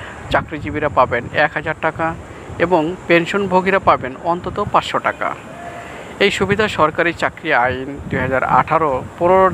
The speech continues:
ধারার অধীনে প্রদান করা হচ্ছে। যেভাবে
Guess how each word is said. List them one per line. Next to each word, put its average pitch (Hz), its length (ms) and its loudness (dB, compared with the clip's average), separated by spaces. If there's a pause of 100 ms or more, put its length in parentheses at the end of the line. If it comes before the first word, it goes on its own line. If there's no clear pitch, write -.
ধারার 147 280 4 (140)
অধীনে 139 300 -4 (200)
প্রদান 143 320 6
করা - 200 4
হচ্ছে। - 280 4 (1900)
যেভাবে 185 300 4